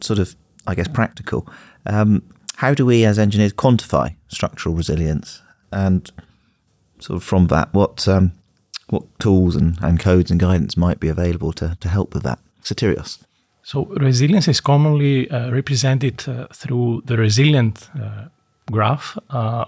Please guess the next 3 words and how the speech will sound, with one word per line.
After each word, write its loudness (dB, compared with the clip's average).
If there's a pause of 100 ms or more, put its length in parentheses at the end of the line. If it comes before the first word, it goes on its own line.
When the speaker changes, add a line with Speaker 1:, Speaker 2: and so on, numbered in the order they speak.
(100)
Speaker 2:
which -4 (560)
correlates, 0 (160)
uh, -2